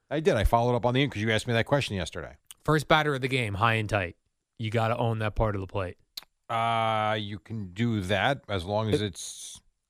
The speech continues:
Speaker 1: not at the head.
Speaker 2: It feels like we're gonna have a lot of brouhahas on the Mets, uh, team this year, and I like it.
Speaker 1: Do you, I, real quick, do you, 'cause I, this thought did go through my head.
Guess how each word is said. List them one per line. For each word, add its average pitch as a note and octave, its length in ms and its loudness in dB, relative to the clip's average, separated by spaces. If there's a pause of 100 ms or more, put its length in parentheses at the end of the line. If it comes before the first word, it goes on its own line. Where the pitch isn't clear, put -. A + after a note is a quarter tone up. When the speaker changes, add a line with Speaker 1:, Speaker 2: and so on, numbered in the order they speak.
Speaker 1:
not G#2 380 2
at F#2+ 120 -6
the G2+ 60 -6
head. G2+ 340 -4
Speaker 2:
It C3+ 100 -4
feels C4 220 0
like D4 140 0
we're F3+ 100 2
gonna F3 140 4
have C#3 180 6
a B2+ 60 4
lot F#3 640 0
of G3 100 2
brouhahas B2+ 800 2
on G#2+ 80 -2
the G#2+ 80 -2
Mets, G#2 400 -4
uh, G#2 200 2
team G#2+ 280 -4
this F#2+ 200 -6
year, F2+ 220 -8 (100)
and A2+ 100 -6
I C#3 120 2
like C3+ 300 0
it. A2 80 -8 (440)
Speaker 1:
Do D#3 80 2
you, F#3+ 180 4
I, D3+ 160 4
real D3+ 320 2
quick, A2+ 380 2
do A2+ 80 0
you, B2 120 0
'cause - 140 -6
I, B2+ 80 4
this C#3 320 2
thought A2+ 360 2
did A#2+ 200 0
go A2+ 140 4
through G#2 240 -2
my F#2+ 160 2
head. D#2+ 280 -2